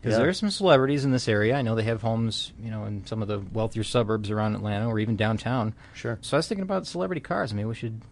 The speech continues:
Speaker 1: you know, talk about them a
Speaker 2: Celebrity
Speaker 1: little bit.
Speaker 2: cars.
Speaker 1: Yeah, yeah, 'cause, you know, th-, these people have a lot of cash.
Speaker 2: Sure.
Speaker 1: Um, a lot of cash.
Speaker 2: Yep.
Speaker 1: And one extension of that is that they purchase these outlandish cars that are just,
Speaker 2: Mm-hmm.
Speaker 1: you know, amazing. Some of 'em are, you know,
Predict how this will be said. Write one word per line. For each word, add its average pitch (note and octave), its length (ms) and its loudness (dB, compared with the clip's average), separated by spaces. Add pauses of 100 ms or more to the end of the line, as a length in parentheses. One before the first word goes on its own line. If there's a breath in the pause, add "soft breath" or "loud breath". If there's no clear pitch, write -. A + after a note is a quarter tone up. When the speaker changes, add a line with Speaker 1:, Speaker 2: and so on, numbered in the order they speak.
Speaker 1:
you B2 80 -8
know, A#2 80 -6
talk B2 160 -2
about A2+ 180 0
them - 20 2
a A#2 100 4
Speaker 2:
Celebrity C3 200 0
Speaker 1:
little G2 160 -4
bit. - 20 -2
Speaker 2:
cars. G2 380 -2
Speaker 1:
Yeah, D3+ 300 2
yeah, D3 160 2
'cause, A#2+ 220 -4 (340 loud breath)
you D3 80 2
know, D3 80 4
th-, A2+ 180 -6
these D3+ 200 0
people C3+ 260 0
have A#2 120 2
a F#2+ 40 -4
lot A2 200 2
of A#2 60 -2
cash. - 400 -14 (220)
Speaker 2:
Sure. G2 340 -4
Speaker 1:
Um, G2 380 0 (160)
a - 40 -12
lot F#2 280 -4
of - 80 -14
cash. - 420 -12
Speaker 2:
Yep. F#2+ 180 0
Speaker 1:
And G2+ 200 -4 (100)
one A2+ 380 0
extension A#2+ 480 -2
of F2+ 80 -6
that G2+ 180 -2
is A2 140 -4
that G#2 80 -6
they G#2 100 -2
purchase G#2 520 -6
these G2 340 -6 (560)
outlandish G2+ 540 -4
cars G#2 380 0
that G2 100 -2
are F#2 140 -2
just, G#2 280 0
Speaker 2:
Mm-hmm. G2+ 140 -2
Speaker 1:
you G2+ 60 0
know, F#2 220 -4 (340)
amazing. G2 560 -6
Some A2+ 160 -4
of G#2 60 -2
'em G2+ 120 -2
are, F#2+ 140 0
you G2 140 -8
know, F#2 160 -6